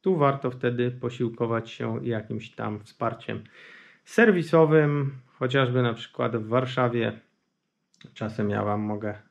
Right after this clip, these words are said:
przy takiej operacji, e, pomóc, ale też każdy dobry serwis,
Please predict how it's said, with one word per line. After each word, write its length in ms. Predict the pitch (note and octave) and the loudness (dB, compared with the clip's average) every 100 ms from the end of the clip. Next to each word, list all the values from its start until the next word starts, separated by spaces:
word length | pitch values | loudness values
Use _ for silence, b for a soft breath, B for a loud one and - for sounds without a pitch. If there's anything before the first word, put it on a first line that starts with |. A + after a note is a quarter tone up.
| _ | _
przy 220 | - A#2+ | -10 -8
takiej 340 | A2+ A2 - A2+ | -4 -6 -4 -6
operacji, 680 | B2 B2 A#2 A2 - A2+ - B B B B B - | -2 0 0 -2 -6 -10 -12 B B B B B -8
e, 220 | A#2 A2+ A2 | -2 -2 2
pomóc, 560 | E3+ D#3+ D3+ D3+ - _ | 4 4 2 -2 -14 _
ale 240 | G3+ G3 F#3+ | 2 4 4
też 280 | F3 D#3 - | 2 0 -2
każdy 760 | - D#3 C#3+ C#3 C3 B2 B2+ - _ - | 2 4 4 2 2 0 -4 -12 _ -2
dobry 320 | C3+ B2+ A#2+ | 0 2 2
serwis, 720 | - A#2+ A#2+ A2+ A2 - _ | 2 2 2 0 -4 -6 _